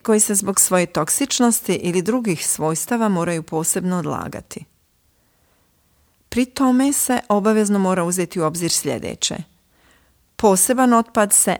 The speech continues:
ne stavlja u kesu za otpad,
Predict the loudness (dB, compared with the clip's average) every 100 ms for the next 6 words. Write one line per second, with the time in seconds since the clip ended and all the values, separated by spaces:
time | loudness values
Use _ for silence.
0 | -6 -4 0 2 2 0 0 0 0 -2
1 | -2 -2 -8 _ -8 -4 0 0 -2 -4
2 | -4 -2 -4 -4 -2 -2